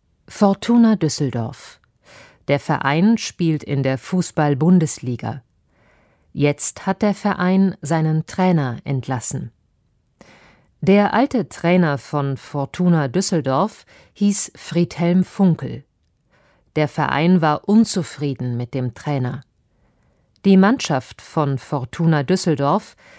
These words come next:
hat zuletzt schlecht gespielt. Unter der Leitung von Funkel hat die Mannschaft nur ein Spiel von neun Spielen gewonnen. Deshalb steht Fortuna Düsseldorf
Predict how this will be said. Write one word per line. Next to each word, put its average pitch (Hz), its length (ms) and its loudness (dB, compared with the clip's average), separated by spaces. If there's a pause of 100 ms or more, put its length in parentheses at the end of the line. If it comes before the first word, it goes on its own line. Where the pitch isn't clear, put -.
(160)
hat 196 320 -2
zuletzt - 760 -2
schlecht - 560 -2
gespielt. - 720 -6 (920)
Unter 165 320 2
der 135 160 -2
Leitung 156 420 0
von 143 240 -4
Funkel 220 560 0 (380)
hat - 320 -4
die 208 80 6
Mannschaft 175 680 0
nur 165 360 0
ein 226 260 0
Spiel 180 580 -2
von 143 480 -2
neun 165 300 4
Spielen 147 800 -2
gewonnen. 143 540 -2 (880)
Deshalb 180 520 0
steht - 360 -2
Fortuna 156 600 2
Düsseldorf 175 760 0